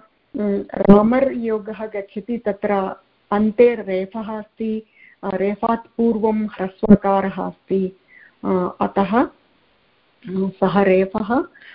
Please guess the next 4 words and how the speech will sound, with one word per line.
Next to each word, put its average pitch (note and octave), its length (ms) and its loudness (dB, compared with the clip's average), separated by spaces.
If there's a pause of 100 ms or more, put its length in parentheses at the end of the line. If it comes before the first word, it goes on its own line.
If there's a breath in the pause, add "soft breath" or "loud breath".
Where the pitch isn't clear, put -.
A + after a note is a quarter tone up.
(200 loud breath)
अ, F#3+ 420 0 (180)
अकारोत्-, G3+ 920 -2
ह्रस्वाकारोत्तरवर्तिनः G3 2250 -4 (360)
रुसम्बद्धरेफः। F#3+ 1160 0